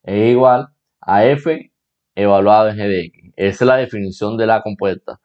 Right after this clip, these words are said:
Entonces vamos a ver en qué consiste su derivada. Entonces miren lo que no-, lo que nos dice. La compuesta va a ser diferenciable en x y su derivada se expresa de la siguiente manera.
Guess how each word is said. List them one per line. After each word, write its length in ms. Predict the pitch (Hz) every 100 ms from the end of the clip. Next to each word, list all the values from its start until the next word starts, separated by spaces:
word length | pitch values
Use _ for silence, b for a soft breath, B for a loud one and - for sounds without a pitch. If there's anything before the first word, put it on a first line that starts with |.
| b b -
Entonces 380 | 95 104 147 117
vamos 260 | 95 98
a 100 | 110
ver 180 | 113 120
en 100 | 113
qué 120 | 113
consiste 640 | 101 117 120 110 - - _ _ _
su 180 | _ 120
derivada. 460 | 113 101 80 - - _ _ _ _ _ _ _ _ _ _ _ _ _ _ _ _
Entonces 260 | - 107 135
miren 160 | 135
lo 80 | 143
que 60 | 127
no-, 160 | 120 110
lo 120 | 101
que 80 | 104
nos 120 | 98
dice. 360 | 101 98 87 _ _ _ -
La 240 | 123 123
compuesta 540 | 117 117 147 180 190
va 120 | 180 151
a 40 |
ser 160 | 151 151
diferenciable 840 | 165 147 123 107 120 113 120 120 -
en 200 | 107 113
x 340 | 95 127 147 _ _ _ _ _ _ b b
y 140 | 110
su 160 | 104 131
derivada 580 | 139 151 143 127 123 123
se 100 | 117
expresa 280 | 95 98 104
de 40 | 113
la 60 |
siguiente 300 | 110 98 107
manera. 420 | 107 113 110 -